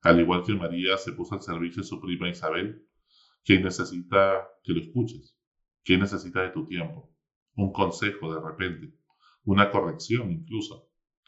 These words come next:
una palabra de aliento, una oración por esa persona que de repente, pues, está pasando por alguna enfermedad,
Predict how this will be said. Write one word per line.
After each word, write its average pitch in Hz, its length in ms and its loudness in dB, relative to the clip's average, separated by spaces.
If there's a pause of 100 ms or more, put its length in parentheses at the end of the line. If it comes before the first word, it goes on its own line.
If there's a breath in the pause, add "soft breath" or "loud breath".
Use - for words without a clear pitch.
(200 soft breath)
una 104 240 4
palabra 92 380 0
de 85 60 -4
aliento, 87 420 -10 (540)
una 92 220 4
oración 95 720 2 (640)
por 95 140 10
esa 113 200 2
persona 104 420 -6
que 110 80 -4
de 92 100 2
repente, 95 640 -4
pues, 87 480 -6
está - 200 -4
pasando 104 340 -8
por 98 120 -4
alguna 90 260 -6
enfermedad, 85 640 -10